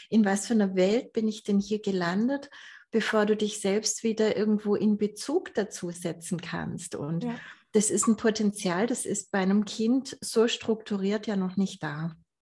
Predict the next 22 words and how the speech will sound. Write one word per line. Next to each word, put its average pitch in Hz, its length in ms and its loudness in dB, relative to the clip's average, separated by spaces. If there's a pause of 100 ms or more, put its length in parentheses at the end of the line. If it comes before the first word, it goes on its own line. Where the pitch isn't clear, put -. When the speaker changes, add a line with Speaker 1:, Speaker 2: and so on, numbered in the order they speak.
Speaker 2:
Mhm, 185 360 2 (200)
mhm. 196 460 0
Speaker 1:
Ja. 202 320 0 (160)
Speaker 2:
Und 226 240 2
du 240 100 6
hast 240 160 4
vorhin 240 300 6
gesagt, 269 320 4
aber 262 140 6
du 240 120 4
hast 240 160 2
so 254 100 -2
die 226 120 -4
Vermutung, 233 420 2
dass 220 220 0
ganz 226 240 0
viele 240 340 0
Kinder 185 400 -2
das 170 320 -2
also, 185 320 0
Speaker 1:
Ja. 196 160 0
Speaker 2:
ne, 214 200 -4